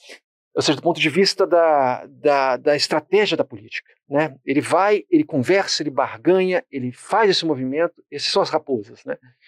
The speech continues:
E não aparece muito na linha de frente, e, mas a, a negociação se deu. Talvez não seja, e certamente não é a mais transparente, não é, talvez, muitas vezes não a mais republicana,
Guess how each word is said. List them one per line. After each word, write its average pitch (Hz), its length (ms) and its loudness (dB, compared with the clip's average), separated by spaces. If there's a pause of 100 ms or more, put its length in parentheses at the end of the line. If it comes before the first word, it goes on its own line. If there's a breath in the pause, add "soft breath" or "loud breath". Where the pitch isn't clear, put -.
(320 loud breath)
E 135 40 -2
não 151 80 2
aparece 156 420 0
muito 131 140 -6
na 127 60 -6
linha 113 120 -10
de - 80 -10
frente, - 480 -18 (180)
e, 127 100 -14 (200)
mas 131 180 0
a, - 120 2
a - 20 2
negociação 156 400 -2
se 165 80 -12
deu. 127 200 -4 (840 loud breath)
Talvez 147 300 2
não 170 100 2
seja, 165 340 0
e - 120 -8
certamente 156 500 0
não 160 80 0
é 151 40 4
a 143 80 2
mais 127 220 -2
transparente, 147 540 0
não 175 80 0
é, 170 60 2
talvez, 156 320 0
muitas 156 400 -2
vezes 156 120 -4
não 196 120 2
a 185 80 2
mais 190 160 -2
republicana, 180 720 -2